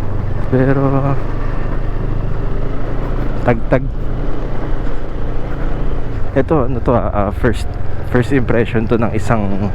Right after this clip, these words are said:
baguhang, hindi naman, actually, hindi ako baguhang rider, eh. Baguhan sa Big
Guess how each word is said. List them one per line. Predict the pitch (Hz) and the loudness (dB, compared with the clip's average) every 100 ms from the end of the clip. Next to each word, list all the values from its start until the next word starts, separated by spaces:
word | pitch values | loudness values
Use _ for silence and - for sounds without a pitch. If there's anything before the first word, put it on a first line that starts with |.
| - - - - - - - - - 104 | -2 -2 0 0 -2 -2 -2 -4 -4 0
baguhang, | 107 107 113 113 101 | 0 2 2 2 0
hindi | - 233 | 2 2
naman, | 339 | 2
actually, | - - 247 311 | 0 2 2 2
hindi | |
ako | 247 170 131 | 0 0 0
baguhang | 135 127 | 2 2
rider, | 120 95 98 104 | 0 0 0 0
eh. | 87 95 113 | 0 -2 0
Baguhan | 131 139 143 135 | 0 2 2 2
sa | |
Big | 117 | 2